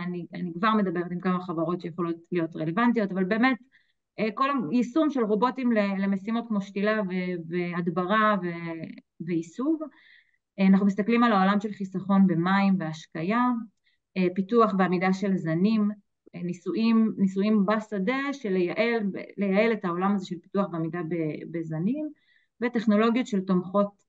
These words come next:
אה, שתומכות חקלאות, כמו יריות, אה, כמו הדברה ודישון וכולי. אז שוב, אני סוגרת את הדברים שלי עם אותה אמירה. הרשימה פה היא, אה, היא מאוד רחבה, אפשר למצוא, אה,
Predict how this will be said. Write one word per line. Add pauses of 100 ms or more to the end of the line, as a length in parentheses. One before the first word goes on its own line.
(120)
אה,
שתומכות
חקלאות,
כמו
יריות, (540)
אה, (100)
כמו
הדברה
ודישון
וכולי. (1120)
אז
שוב,
אני
סוגרת
את
הדברים
שלי
עם
אותה
אמירה. (200)
הרשימה
פה (280)
היא,
אה, (480)
היא
מאוד
רחבה, (600)
אפשר
למצוא, (180)
אה,